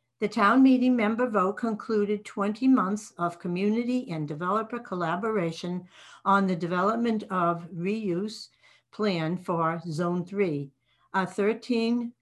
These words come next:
and a half acre site located on the McLean Hospital campus in Belmont. The parcel, originally conceived and permitted as a four hundred and ninety unit continuing care retirement community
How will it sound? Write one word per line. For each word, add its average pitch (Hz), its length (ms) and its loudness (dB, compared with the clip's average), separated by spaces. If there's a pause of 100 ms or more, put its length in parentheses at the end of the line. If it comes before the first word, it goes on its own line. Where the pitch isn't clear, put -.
(320)
and 196 120 -2
a 190 60 0
half 196 400 0 (100)
acre 202 340 -2
site 165 500 -4 (640)
located 202 600 4
on 185 200 2
the 175 80 0
McLean 190 560 0
Hospital 190 560 -2
campus 170 520 -4
in 165 200 -2
Belmont. 147 640 -4 (720)
The 196 80 -4
parcel, 220 720 0
originally 220 580 -2
conceived 202 720 -2
and 165 240 -4
permitted 202 640 -4 (320)
as 180 260 -4
a 165 60 -8
four 226 280 -2
hundred 214 340 -2
and 170 240 -2
ninety 196 360 -2
unit 185 600 -2
continuing 180 720 -4
care 175 320 -2
retirement 180 720 -4
community 165 720 -4